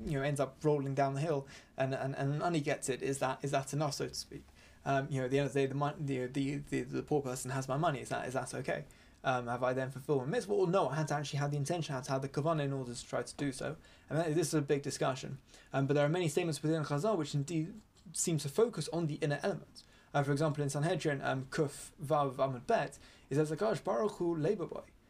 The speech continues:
Hakadosh Baruch Hu desires the heart. Hakadosh Baruch Hu needs our intention. He needs our neshama. He needs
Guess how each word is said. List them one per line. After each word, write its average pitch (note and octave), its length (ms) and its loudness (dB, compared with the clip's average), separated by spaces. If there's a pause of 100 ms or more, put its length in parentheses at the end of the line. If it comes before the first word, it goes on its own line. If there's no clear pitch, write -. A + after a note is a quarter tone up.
(180)
Hakadosh G#3 240 0
Baruch A#3 180 0
Hu F#3 100 2
desires E3+ 380 2
the D3+ 60 -4
heart. F3 220 0 (180)
Hakadosh A3 320 -2
Baruch C4+ 180 2
Hu A3+ 100 2
needs F3+ 420 2
our G3+ 260 0
intention. G3+ 400 -2
He D#3+ 100 2
needs G3+ 320 0
our G3 140 -2
neshama. G3 340 0
He D3+ 140 0
needs G#3 400 0